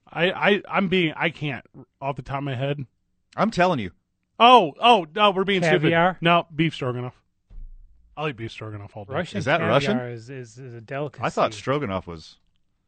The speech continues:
Speaker 1: How is stroganoff not Russian? Did you hear the name of the word I said?
Speaker 2: Stroganoff?
Speaker 1: That's gotta be Russian.
Speaker 2: You just wanna keep saying stroganoff. That's
Speaker 1: It's
Speaker 2: what you're doing.
Speaker 1: There. <laughs>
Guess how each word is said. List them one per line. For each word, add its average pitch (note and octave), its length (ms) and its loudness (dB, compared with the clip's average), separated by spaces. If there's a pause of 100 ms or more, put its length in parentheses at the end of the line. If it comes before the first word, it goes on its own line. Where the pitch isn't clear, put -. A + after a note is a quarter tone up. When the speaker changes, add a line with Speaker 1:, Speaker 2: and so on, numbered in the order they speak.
(320)
Speaker 1:
How A3+ 120 4
is A#3+ 80 0
stroganoff A3+ 440 2
not E3 420 0
Russian? C#3+ 460 0
Did B2 180 -10
you D#3+ 60 0
hear E3+ 160 2
the F3 120 -2
name C#3+ 320 -4
of E3+ 60 -6
the C#3+ 60 -6
word A#2 300 -6
I G3 80 -2
said? G#3 360 -4
Speaker 2:
Stroganoff? D#3+ 800 -8
Speaker 1:
That's G3+ 220 -2
gotta G#3 280 -2
be E3+ 140 0
Russian. G#2+ 480 -8
Speaker 2:
You A2+ 140 -8
just F#2 140 -8
wanna F2 200 -8
keep D#2+ 240 -14
saying E2+ 240 -8
stroganoff. E2+ 640 -10 (100)
That's E2+ 180 -8
Speaker 1:
It's F#2+ 160 0
Speaker 2:
what F2 40 -14
you're E2+ 80 -10 (160)
doing. F2+ 160 -16 (2000)
Speaker 1:
There. G3+ 240 2
<laughs> - 1300 -6